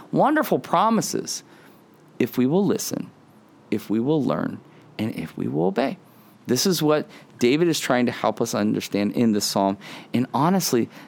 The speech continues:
this is what real life in Christ can look like.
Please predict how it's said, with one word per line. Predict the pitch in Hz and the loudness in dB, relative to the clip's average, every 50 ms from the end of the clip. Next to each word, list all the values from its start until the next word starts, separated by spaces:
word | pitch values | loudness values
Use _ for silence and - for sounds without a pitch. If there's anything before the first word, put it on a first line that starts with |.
| - | -8
this | - 110 110 117 - 147 180 196 190 - - - | -8 -8 -6 -2 0 2 2 2 0 -2 -2 0
is | - 139 131 127 | 0 0 0 0
what | 123 110 107 - 120 | 0 0 0 0 -2
real | 117 127 143 160 170 170 156 | -2 0 2 2 2 2 2
life | 131 113 110 123 131 131 120 - - - | 0 0 0 0 0 0 -2 -4 -4 -2
in | 127 120 110 | 0 0 0
Christ | - - - - 113 113 104 - - - - - | -2 -4 -2 0 0 0 0 -2 -6 -8 -10 -10
can | - - 202 - | -8 -4 -2 -2
look | 98 107 - - - | -2 -2 -4 -6 -8
like. | - - - - | -8 -8 -10 -16